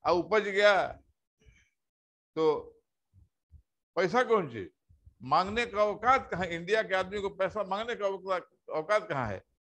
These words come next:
जो फेंक दिया सो हो गया। बात समझिए, इतना जब हो गया, settled हो गए, लूट से भी, यहाँ का माल से अंग्रेज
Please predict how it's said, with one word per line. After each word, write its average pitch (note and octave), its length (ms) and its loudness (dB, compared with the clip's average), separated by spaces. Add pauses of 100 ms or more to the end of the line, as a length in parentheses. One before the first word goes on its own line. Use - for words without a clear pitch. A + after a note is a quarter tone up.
जो F#3 100 2
फेंक F#3+ 360 0
दिया E3 200 6
सो C3 160 0
हो E3 160 4
गया। A#3 360 0 (1300)
बात C#3 140 2
समझिए, E3 520 -2 (1500)
इतना A3+ 480 6
जब A#3 240 8
हो F#3+ 360 6
गया, F3+ 540 6
settled A3+ 580 0
हो E3+ 220 2
गए, G3 160 0
लूट F3+ 440 -4
से F3+ 320 0
भी, F#3 320 -2 (760)
यहाँ F#3 360 6
का G3 320 6
माल E3+ 440 6
से F#3+ 240 -2
अंग्रेज E3 460 2